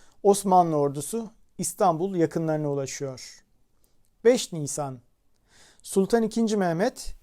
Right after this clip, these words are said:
Maltepe'de otağını kurup ordusunu konuşlandırmaya başlıyor.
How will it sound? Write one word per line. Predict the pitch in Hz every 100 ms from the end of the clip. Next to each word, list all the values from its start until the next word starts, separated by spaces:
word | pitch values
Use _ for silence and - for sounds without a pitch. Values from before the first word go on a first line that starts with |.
| -
Maltepe'de | 165 226 233 196 180 175 226 254 _ -
otağını | 196 190 202 165 151
kurup | 233 220 - - _ -
ordusunu | 202 202 175 - 180 220
konuşlandırmaya | 190 185 - 180 160 151 151 147
başlıyor. | 135 131 - 147 139 -